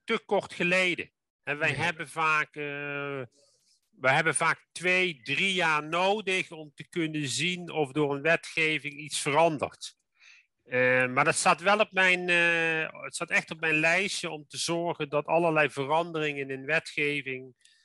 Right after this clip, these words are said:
Speaker 1: dat we dat komende tijd, eh, eh, gaan onderzoeken.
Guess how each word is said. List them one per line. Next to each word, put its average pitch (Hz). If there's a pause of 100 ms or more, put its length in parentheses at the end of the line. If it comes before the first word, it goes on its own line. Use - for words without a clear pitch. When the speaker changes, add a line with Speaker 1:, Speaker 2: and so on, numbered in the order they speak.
(140)
Speaker 1:
dat 135
we 135
dat 139
komende 127
tijd, 123
eh, 110
eh, - (600)
gaan 143
onderzoeken. 143